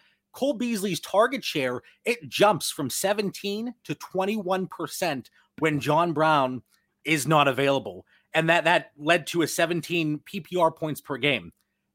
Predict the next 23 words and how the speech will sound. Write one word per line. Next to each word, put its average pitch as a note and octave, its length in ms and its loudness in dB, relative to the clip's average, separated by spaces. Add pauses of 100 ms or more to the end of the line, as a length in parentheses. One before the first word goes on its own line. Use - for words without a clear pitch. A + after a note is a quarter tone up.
(140)
That's, - 320 -8
that's - 220 -12
teetering A3 360 -2
on E3 140 2
wide E3 220 4
receiver D#3 340 -2
one D3 220 4
territory D#3 560 -2
there B2+ 260 0 (300)
for E3 100 -4
Mister E3 300 0
Cole F#3 260 0
Beasley, D3+ 640 -4 (640)
the C#3+ 140 -2
little F#3+ 240 4
slot F#3+ 400 4
receiver D#3+ 680 -2 (260)
that D3 180 0
nobody F#3 560 4
has E3 260 2 (120)
any F#3 340 0
interest F3+ 480 -2
in C3 300 -4